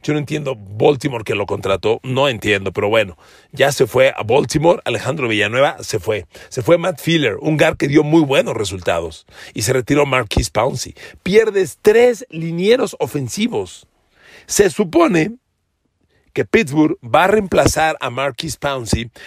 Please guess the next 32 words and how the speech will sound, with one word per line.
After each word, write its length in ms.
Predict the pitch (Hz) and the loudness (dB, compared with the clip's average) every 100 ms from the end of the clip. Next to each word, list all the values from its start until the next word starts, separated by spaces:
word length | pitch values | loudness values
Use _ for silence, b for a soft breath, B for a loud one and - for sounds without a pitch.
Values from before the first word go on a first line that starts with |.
| B | B
con 160 | - 131 | -4 -2
el 100 | 139 | 0
novato 380 | 123 135 139 135 | 2 2 0 -4
Kendrick 460 | - 147 139 143 | -2 -2 -2 -4
Green. 380 | 120 175 147 98 - _ _ _ | 0 0 -2 -6 -14 _ _ _
Yo 200 | 123 170 | -2 -2
creo 180 | 147 160 | -2 -6
que 60 | 180 | -6
es 80 | 156 | -4
la, 120 | 127 123 | -4 -4
la 120 | 113 | -6
elección 400 | 101 104 - 143 | -4 -6 -6 -4
ideal. 340 | 131 131 123 - B | 0 0 0 -6 B
Se 160 | - 151 | -2 0
hablan 260 | 160 165 | 2 0
muy 160 | 143 185 | 2 0
buenas 340 | 175 185 143 | 0 -4 -6
cosas 340 | - 185 131 113 | -4 -6 -6 -8
de 80 | |
este 160 | 131 - | -8 -6
muchacho 540 | 131 113 127 120 - - B B | -8 -4 -4 -2 -4 -6 B B
que 80 | 104 | -2
fue 160 | 139 | 0
tercera 400 | - 123 - 139 | 0 0 2 2
de 100 | 120 | 2
draft 260 | 101 123 131 | 0 0 0
de 100 | 117 | -2
Illinois. 360 | 135 127 95 - | -2 -2 -8 -6
Ok, 160 | 127 117 92 - b - | -2 -2 -2 -6 b 0
te 100 | 180 | 0
la 140 | 143 | 2
compro. 400 | 165 160 113 - | 2 0 -4 -16